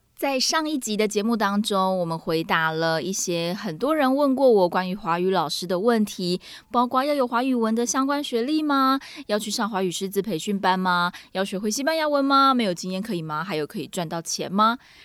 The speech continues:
大家如果有听上一集的节目的话，都会发现，诶，其实入门的门槛非常的低耶，这些条件都不是最重要的。那么到底成为一个华语老师，你需要有哪些技能呢？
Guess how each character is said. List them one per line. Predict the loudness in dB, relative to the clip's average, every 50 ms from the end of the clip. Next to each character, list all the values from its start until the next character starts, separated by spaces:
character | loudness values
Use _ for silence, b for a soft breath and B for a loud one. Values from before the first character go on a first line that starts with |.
| B B B
大 | 0 2
家 | 2 2 2
如 | 2 2 2
果 | 2 2 4
有 | 4 4
听 | 2 0 -2 -2 -2 -2
上 | 0 0 0 0 0
一 | -2 -4
集 | -4 -2
的 | -2 -2
节 | -2 -2 -2 -2
目 | 0 0
的 | -2 -2
话， | 0 0 0 0 2
都 | 0 -2
会 | -2 -2 -4
发 | -2 0 0 2 2
现， | 0 0 -2 -2 -2 -4
诶， | -6 -6 -6 -8
其 | -10 -8 -8 -8
实 | -6 -6 -6
入 | -6 -4 -2 -2 -2 0
门 | 0 0 0 0
的 | -2 -2
门 | -2 -2 -2 -4
槛 | -4 -4 -4 -4 -4 -6
非 | -4 -2 -2 0 0 -2
常 | -6 -6 -4 -4 -2 -2
的 | -2 -4
低 | -4 -6 -8 -8 -6 -6 -4 -2
耶， | 0 0 2 0 0 -2 _ _
这 | -4 -2 -2 0
些 | 0 0 0 2 0 0
条 | -2 -4 -2 0 2 2 0
件 | 0 2 2 2 4
都 | 4 2 0
不 | 0 0 -2 -4
是 | -4 -4 -6
最 | -6 -8 -4 0 0 0 0
重 | 0 0 0 0 0 0 0 0
要 | 2 2 2 2 0
的。 | -2 -2 -4 -4 -4 -6 B B B B B B
那 | 0 0
么 | 0 0
到 | -2 -4 -4 -4 -2 -4 -4 -6
底 | -6 -6 -8 -8 -8 -8
成 | -6 -4 -2 0
为 | 0 0
一 | 0
个 | -2 -4 -6
华 | -4 -2 -2 0
语 | 0 0 0
老 | 0 0 -2
师， | -2 -4 -8 -6 -6
你 | -4 -4 -4
需 | -6 -6 -2 0
要 | 0 0
有 | 0 0 -2
哪 | -4 -4 -6 -8
些 | -10 -6 -4 -2 -2
技 | -2 -4 -4 -4 -2 0
能 | 0 0 0 0 0 0
呢？ | 0 0 0